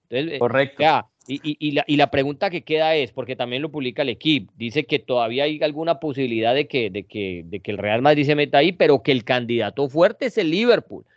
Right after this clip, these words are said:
Speaker 2: Correcto.
Speaker 1: Y más con esta situación, y más, pues, no, viendo lo que, lo que se decía de la llegada de Darwin Núñez, lo que pasa es que Liverpool también viene a desembolsar. ¿Qué costó Darwin? Cien millones, ¿no? La
Speaker 2: Sí,
Speaker 1: contratación más
Speaker 2: sí,
Speaker 1: cara
Speaker 2: sí,
Speaker 1: en la
Speaker 2: sí.
Speaker 1: historia de, de, de Liverpool.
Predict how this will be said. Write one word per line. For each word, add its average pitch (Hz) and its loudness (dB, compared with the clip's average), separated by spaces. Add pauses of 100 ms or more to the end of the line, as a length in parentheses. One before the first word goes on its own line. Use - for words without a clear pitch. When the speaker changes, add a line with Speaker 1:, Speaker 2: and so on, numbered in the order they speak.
(300)
Speaker 2:
Correcto. 107 0
Speaker 1:
Y 147 -2
más 135 -2
con 190 -4
esta 202 2
situación, 156 0 (280)
y 123 -6
más, 123 -2
pues, 185 -2 (540)
no, 151 2
viendo 165 0
lo 170 2
que, 127 0
lo 113 -2
que 113 -6
se 117 0
decía 120 0
de 160 6
la 143 2
llegada 117 0
de 139 2
Darwin 135 0
Núñez, 196 0
lo 107 -2
que - -6
pasa - -16
es - -18
que 139 -4
Liverpool 165 -2
también 113 -4
viene 139 0
a 165 2
desembolsar. 120 0 (560)
¿Qué 135 0
costó 175 4
Darwin? 165 4
Cien 151 -2
millones, 180 2
¿no? 175 -2
La 143 2
Speaker 2:
Sí, 110 -12
Speaker 1:
contratación 135 0
más 170 -4
Speaker 2:
sí, 165 2
Speaker 1:
cara 175 4
Speaker 2:
sí, 160 2
Speaker 1:
en 151 0
la 135 -8
Speaker 2:
sí. 151 -6
Speaker 1:
historia 143 -2
de, 143 -2
de, 120 -10
de 113 -6
Liverpool. 135 -2